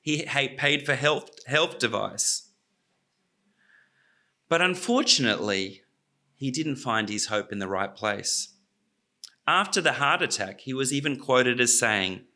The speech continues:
"I've been to the other side, and let me tell you, son, there's effing nothing there. There's no one waiting for you.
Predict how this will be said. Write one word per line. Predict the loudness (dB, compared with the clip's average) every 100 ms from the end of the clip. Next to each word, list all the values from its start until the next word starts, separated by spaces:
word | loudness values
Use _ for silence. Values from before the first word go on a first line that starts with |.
| _ _ _ _ _ _ 0
"I've | 0 2
been | 4 4 2
to | 0
the | 0 0
other | -2 0 2
side, | 4 4 4 4 2 -2 -18 _ _ _ -4
and | 0
let | 2 2 0
me | -4 -2
tell | -4 -2 -2
you, | 2 2
son, | 2 2 2 0 -4 -10 _ -2
there's | 0 0 -2
effing | -6 -2 -4 -2
nothing | -2 -2 -2 0
there. | 0 0 -2 -8 -20 _ _ 0
There's | 2 4
no | 4 4
one | 4 4
waiting | 4 2 2 -2
for | 0 0
you. | 0 -4 -6